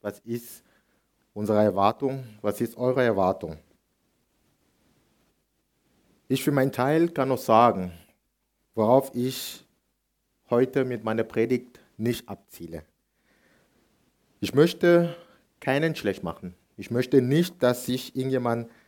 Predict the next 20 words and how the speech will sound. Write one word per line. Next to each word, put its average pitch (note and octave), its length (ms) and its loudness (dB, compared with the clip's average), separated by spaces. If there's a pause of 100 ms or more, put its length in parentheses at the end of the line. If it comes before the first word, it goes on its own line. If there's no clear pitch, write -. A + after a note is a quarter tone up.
(580)
schlechter C#3 500 2
fühlt F#3 540 0 (760)
als - 680 -2 (1500)
heute B2 240 0
Morgen C#3+ 380 6
oder C3 200 4
wo A#2 100 2
er G#2 80 2
reingekommen D3+ 680 -2
ist. D3+ 400 -2 (380)
Ich - 180 -8
möchte C#3+ 220 4
auch B2 160 4
nicht, D3 400 0
dass B2+ 240 0
wir A#2 460 2 (1200)
Gewissensbisse D3+ 920 -2
entwickeln. E3 640 0 (1500)
Im B2+ 120 -2
Gegenteil, A#2+ 540 4